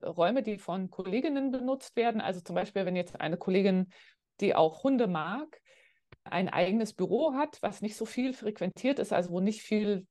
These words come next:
Verkehr, nicht viel Publikumsverkehr herrscht,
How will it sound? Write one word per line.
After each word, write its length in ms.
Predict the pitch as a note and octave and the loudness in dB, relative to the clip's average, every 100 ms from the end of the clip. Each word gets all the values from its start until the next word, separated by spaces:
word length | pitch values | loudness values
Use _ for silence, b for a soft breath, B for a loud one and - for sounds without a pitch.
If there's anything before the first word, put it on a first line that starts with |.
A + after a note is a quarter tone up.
| - | -6
Verkehr, 520 | F3+ - A3 B3 C4+ | -6 2 4 6 6
nicht 180 | G3+ - | 2 -2
viel 140 | G#3 | -4
Publikumsverkehr 960 | G#3 - A#3 - A#3 A3 G3+ G3+ G3 G3 | -4 -6 -8 -4 -6 -2 -4 2 2 4
herrscht, 400 | F#3 F#3+ - | 2 -2 -4